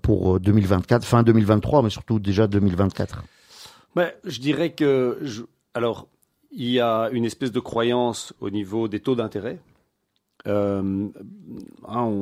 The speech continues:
Speaker 2: on, on se dit, « Oui, bon, ok, ils ont beaucoup augmenté, maintenant ça va baisser. » Moi, je crois pas qu'ils vont baisser. Parce qu'on constate que les banques européennes,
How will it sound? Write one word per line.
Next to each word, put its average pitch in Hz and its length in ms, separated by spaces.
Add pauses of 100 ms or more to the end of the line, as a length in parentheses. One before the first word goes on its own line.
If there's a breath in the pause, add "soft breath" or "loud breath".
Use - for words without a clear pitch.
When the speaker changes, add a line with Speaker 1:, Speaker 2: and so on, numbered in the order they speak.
(420)
Speaker 2:
on, 101 60
on 95 40
se 98 60
dit, « 110 100
Oui, 127 140
bon, 110 140
ok, 104 120
ils 110 220
ont 107 40
beaucoup 107 220
augmenté, 117 560
maintenant 110 260
ça 104 120
va 101 80
baisser. » 95 360 (100)
Moi, 113 120
je - 60
crois 92 120
pas 98 80
qu'ils - 160
vont 87 80
baisser. - 280 (400)
Parce - 100
qu'on 95 140
constate 101 400
que 107 100
les 95 180
banques 98 220
européennes, 98 560